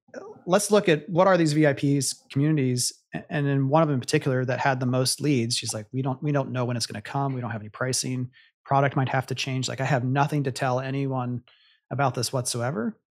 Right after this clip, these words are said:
But it still makes her email ding. You know, she still gets calls on it. So we said, "Let's, let's pause that until there's some light at the end of the tunnel." But, but let's make sure that we, I think, I think everyone's still in the f-, frame of mind of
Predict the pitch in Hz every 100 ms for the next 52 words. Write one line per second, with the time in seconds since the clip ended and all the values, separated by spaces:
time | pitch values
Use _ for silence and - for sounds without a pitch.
0 | _ 185 - 277 226 175 165 - 170 156
1 | 156 156 151 143 143 147 143 - _ _
2 | _ _ - 131 - - 165 156 - -
3 | 139 139 139 135 131 131 127 _ _ _
4 | _ _ - 147 165 170 - - _ _
5 | - 170 - 196 202 170 151 156 - _
6 | - 143 147 135 127 - 147 147 151 151
7 | - _ - - 143 135 139 123 - 135
8 | 117 110 _ _ _ _ _ - 147 -
9 | - 160 160 175 - 226 208 202 185 165
10 | 147 - _ _ 156 151 139 - - _
11 | _ - 143 180 175 147 165 160 160 156
12 | 135 151 151 139 135 123 - _ - 139
13 | 139 139 233 160 135 131 131 127 120 120